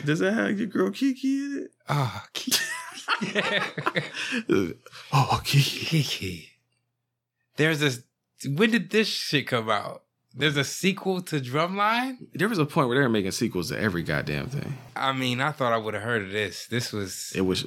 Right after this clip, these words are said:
Speaker 1: straight to video.
Speaker 2: Ah.
Speaker 1: Oh, no. Stra-, I think it was on, like, V H one at one point.
Speaker 2: Ah, shit. That's how you know you're doing bad. <laughs>
Speaker 1: Drumline, A New Beat.
Speaker 2: Ah, shit.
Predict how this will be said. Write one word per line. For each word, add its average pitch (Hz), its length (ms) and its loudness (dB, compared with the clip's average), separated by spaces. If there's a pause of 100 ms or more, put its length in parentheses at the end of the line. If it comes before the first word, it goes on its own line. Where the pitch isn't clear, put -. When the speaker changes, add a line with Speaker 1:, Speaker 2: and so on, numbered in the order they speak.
(160)
Speaker 1:
straight 98 380 4
to 82 140 0
video. 76 520 -4
Speaker 2:
Ah. 113 120 -2 (240)
Speaker 1:
Oh, 127 80 2
no. - 40 -6 (220)
Stra-, 117 180 0
I 127 40 2
think 143 120 2
it 135 60 2
was 123 80 2
on, 120 120 0
like, 95 160 -2
V 104 280 -2
H 98 140 -2
one 104 160 0
at 87 100 -2
one 90 160 -2
point. 87 320 -8 (320)
Speaker 2:
Ah, 113 720 0
shit. - 460 -6 (100)
That's 101 160 -8
how 101 80 0
you 101 140 4
know 98 100 2
you're 98 120 2
doing 95 260 0
bad. 90 320 2
<laughs> - 680 0
Speaker 1:
Drumline, 147 540 2
A 113 60 0
New 127 240 4
Beat. 117 340 2 (300)
Speaker 2:
Ah, 92 240 -10
shit. - 480 -10